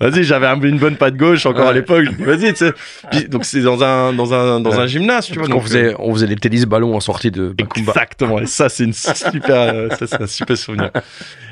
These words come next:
Speaker 1: Et, et du coup, bah, vas-y, je me joins à eux, tu vois, donc t'imagines un cercle où tout le monde fait des jongles et se
Speaker 2: Mhm.
Speaker 1: passe le ballon et tout, tu vois. Puis au bout d'un moment, ça se réduit, ça laisse, il reste un peu que les, les, les, pas les meilleurs, mais ceux qui touchent un
Speaker 2: Ouais.
Speaker 1: peu mieux au ballon, tu vois. Et ça finit par faire un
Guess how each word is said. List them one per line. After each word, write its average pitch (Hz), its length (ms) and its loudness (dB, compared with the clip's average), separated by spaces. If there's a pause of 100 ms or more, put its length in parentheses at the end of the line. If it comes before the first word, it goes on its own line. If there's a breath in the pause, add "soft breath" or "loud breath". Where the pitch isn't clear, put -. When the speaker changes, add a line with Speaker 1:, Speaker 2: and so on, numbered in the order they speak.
(100)
Speaker 1:
Et, 135 500 2
et 135 120 4
du 127 160 2
coup, 220 180 0
bah, 135 160 4
vas-y, 233 180 0
je 156 80 -2
me 135 60 2
joins 139 200 0
à 202 40 2
eux, 247 100 0
tu 175 160 0
vois, 147 180 0
donc 117 100 -4
t'imagines 123 360 0
un 110 120 0
cercle - 400 -2 (680)
où 101 160 -2
tout 131 140 -4
le 127 40 2
monde 131 180 0
fait 120 140 0
des 117 120 0
jongles 156 340 0
et 113 60 4
se 113 80 -8
Speaker 2:
Mhm. 131 60 -6
Speaker 1:
passe 131 200 -4
le 110 80 0
ballon 139 300 0
et 127 40 -2
tout, 143 140 -6
tu - 120 -16
vois. 117 120 -10 (560 loud breath)
Puis 117 120 -2
au 101 40 0
bout 101 80 0
d'un 107 100 2
moment, 117 240 2
ça 107 160 -2
se - 100 -12
réduit, 123 320 0
ça 98 160 -2
laisse, 101 240 -2
il 101 100 -4
reste 101 220 -2
un 98 60 -2
peu - 140 -8
que 104 120 -4
les, 101 260 -2 (420)
les, 170 180 -2
les, 104 320 0
pas 107 180 -2
les 110 120 2
meilleurs, 175 300 4
mais 113 60 -2
ceux 113 160 -2
qui 110 140 -8
touchent 120 160 -2
un 120 60 2
Speaker 2:
Ouais. 123 100 0
Speaker 1:
peu 117 220 2
mieux 120 160 2
au 117 40 -2
ballon, 170 220 0
tu - 80 -10
vois. 139 140 -4 (460 loud breath)
Et 127 160 2
ça 127 140 0
finit 143 400 0
par 120 220 -4
faire 139 200 0
un 107 420 2